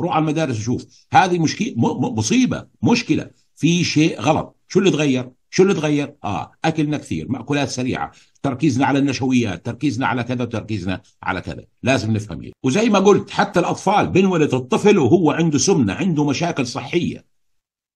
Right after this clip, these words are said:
ما هو في سبب لهاي الأمور، لازم نفتح عقولنا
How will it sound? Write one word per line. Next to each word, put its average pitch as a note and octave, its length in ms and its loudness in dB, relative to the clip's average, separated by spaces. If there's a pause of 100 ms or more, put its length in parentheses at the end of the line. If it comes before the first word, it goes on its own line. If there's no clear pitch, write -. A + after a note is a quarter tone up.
(380)
ما A2 140 4
هو A2 100 4
في G#3 180 4
سبب A3 320 0
لهاي D#3+ 220 0
الأمور، D#3 420 -2
لازم D3 320 0
نفتح C3 580 -2
عقولنا C#3 560 0